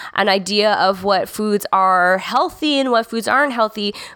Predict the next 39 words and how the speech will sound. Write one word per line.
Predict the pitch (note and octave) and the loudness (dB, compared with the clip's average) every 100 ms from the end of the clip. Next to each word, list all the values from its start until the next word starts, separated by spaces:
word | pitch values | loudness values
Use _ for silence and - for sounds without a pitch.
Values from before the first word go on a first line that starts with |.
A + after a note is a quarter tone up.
| - | -4
but | A#3 | -2
you | B3 | 0
don't | D4+ D4 | 0 0
really | C4+ C#4+ C#4 C4+ | 0 0 2 2
understand | A#3+ A#3 A#3 A3 | 2 0 0 0
how | A3 | 0
to | G3+ | -2
read | F3+ | -2
food | F#3+ - B3+ | -8 -6 -2
labels | A#3+ A3+ A3+ A3 A3 G#3+ A3 - - | 0 0 0 0 2 0 -2 -6 -16
or | - G#3+ G#3 | -4 -2 0
really | G3+ G#3+ G#3 | 0 0 2
what | G#3+ F3+ - | 2 0 -2
carbs, | - G#3+ G#3 G#3+ G#3+ - | -2 0 2 2 0 -2
proteins, | A3 G3 G#3+ F#3+ | -2 0 -2 -2
and | F3+ | -4
fats | F3 D3+ - - | 0 0 0 -6
are. | - B3 E3+ - - - _ - | 0 0 0 -4 -18 -20 _ -12
Right | F#3 A3+ D4+ | -2 0 0
now, | C4+ B3 A3+ B3 B3 - | 0 2 2 2 0 -4
your | G3 G3+ G#3 | -6 -2 0
biggest | G#3 A3 B3+ - | 2 2 0 0
struggle | A3 G3+ G#3 G3+ - | 0 0 2 2 2
is | - G3 - | 0 -2 -4
probably | - - B3+ B3 B3 A#3+ B3+ A#3+ | -12 -6 0 2 2 2 2 2
getting | A3+ A3 A#3 | 2 2 0
control | B3 A#3+ - G3 F#3+ F3+ | -2 -4 -2 2 2 2
around | F#3+ F#3 F3 F3 F#3+ | 0 2 2 2 0
food, | - F#3+ E3+ F3 | -6 -2 -2 -4
hands | - F3 F3 F#3 | -4 0 0 -2
down, | - G#3 D3+ A2+ | 0 2 2 0
right? | B2+ D#3+ C#3+ | 0 0 -2
We | F3+ | 0
gotta, | F#3 F3 - - - | 0 0 -4 -14 -4
we | G3+ | 0
gotta | G3+ G3+ | 2 0
focus | - F#3+ G3+ G3 | 0 -2 -2 -4
on | - F#3 | 0 0
that. | F#3 A3 F3+ | 0 0 0